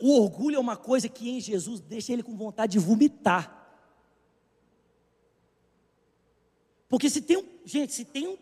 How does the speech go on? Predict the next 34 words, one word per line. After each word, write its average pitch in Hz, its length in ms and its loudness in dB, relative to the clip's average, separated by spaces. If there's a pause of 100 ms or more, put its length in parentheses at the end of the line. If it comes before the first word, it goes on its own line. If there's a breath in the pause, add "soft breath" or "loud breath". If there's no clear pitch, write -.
um 269 80 -4
pecado 220 680 -6
que 214 300 -8 (200)
Deus 220 540 -2
o-, 214 160 0 (240)
odeia, 214 500 -6
ele 208 120 -8
abomina, 196 1080 0 (400)
é 226 60 8
o 226 40 10
pecado 254 320 0
do 285 80 -4
orgulho. 220 360 -6 (1400)
Gente, - 360 0 (140)
Deus 320 300 2
vê 294 120 -12
orgulho 269 440 -12
em 233 100 -14
nós, 214 480 -10
gera 262 480 2 (140)
ânsia 320 420 2
de 294 140 2
vômito 214 720 2
nele. 180 240 -8
Ele 190 60 -14
fica 269 120 -12
assim, 233 200 -10 (360)
<laughs> - 1500 -6
ele 277 80 -4
não 381 100 2
aguenta. 247 600 2 (1080)
Sabe 370 240 4
por 294 140 2
quê? 277 380 0